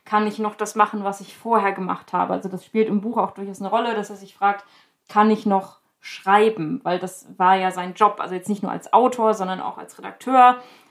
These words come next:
Ähm, es war sein Job, Texte abzuliefern, auch zu Zeitpunkt X.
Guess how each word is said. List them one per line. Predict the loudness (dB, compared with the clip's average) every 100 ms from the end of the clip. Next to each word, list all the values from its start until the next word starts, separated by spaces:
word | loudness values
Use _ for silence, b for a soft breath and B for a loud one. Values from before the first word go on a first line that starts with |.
| _
Ähm, | 0 0 0 -6
es | -10 4
war | 4 6
sein | 2 0 -6 0
Job, | 0 0 -4
Texte | -10 -10 -10 -8 -2
abzuliefern, | -2 -4 -12 -10 -4 0 2
auch | 0 -6
zu | -10 -14
Zeitpunkt | -6 -6 -6 -16 -12
X. | -12 -10 -12 -16